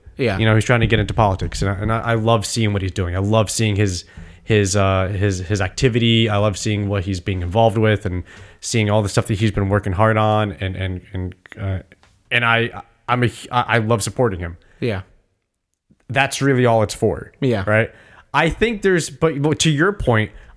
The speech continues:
Speaker 2: I think the majority of people use services like Instagram and Facebook and stuff like that for the people that are twenty minutes away from them.
Speaker 1: Yeah. I mean, and here's the other thing about what you're saying, and this is gonna sound pretty harsh.
Speaker 2: No, say it.
Speaker 1: But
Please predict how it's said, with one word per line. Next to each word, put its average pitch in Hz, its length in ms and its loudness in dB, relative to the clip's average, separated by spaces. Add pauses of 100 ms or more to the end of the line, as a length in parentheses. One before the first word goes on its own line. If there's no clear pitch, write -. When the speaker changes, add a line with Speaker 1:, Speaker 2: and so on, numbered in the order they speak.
Speaker 2:
I 151 120 2
think 196 180 0
the 185 80 2
majority 151 520 2
of 123 60 0
people 113 340 0
use 156 460 2
services 107 500 0
like 95 140 0
Instagram 101 460 -2
and 87 100 -6
Facebook 90 400 -6
and 90 100 -4
stuff 90 160 -4
like - 120 -8
that 113 320 0 (360)
for 160 60 2
the 156 100 4
people 180 260 2
that 143 140 2
are 131 60 2
twenty 143 220 2
minutes 117 220 2
away 120 140 4
from - 160 -6
them. - 160 -14 (240)
Speaker 1:
Yeah. 170 300 2 (520)
I 180 80 0
mean, 185 160 4
and 185 260 0
here's 170 260 0
the 170 100 2
other 160 140 2
thing 156 340 2
about 135 640 0
what 135 160 0
you're 139 140 4
saying, 101 380 0 (180)
and 117 160 0
this 135 160 2
is 135 120 -4
gonna 131 220 2
sound 123 280 0
pretty 123 220 0
harsh. 156 480 -2 (140)
Speaker 2:
No, 160 120 2
say 359 220 -4
it. - 80 -8 (240)
Speaker 1:
But 135 680 0